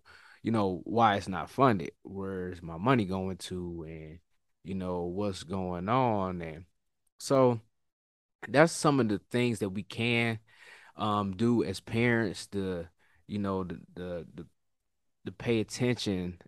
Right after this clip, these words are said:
and, you know, to be more active in our child's education.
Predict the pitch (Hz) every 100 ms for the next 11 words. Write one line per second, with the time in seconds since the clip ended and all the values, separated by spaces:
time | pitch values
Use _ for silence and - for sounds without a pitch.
0 | - 95 95 92 90 98 98 92 90 87
1 | 101 95 104 101 87 101 101 101 95 90
2 | - 95 92 87 87 - 98 98 90 87
3 | - 104 85 80 - - 117 104 - 87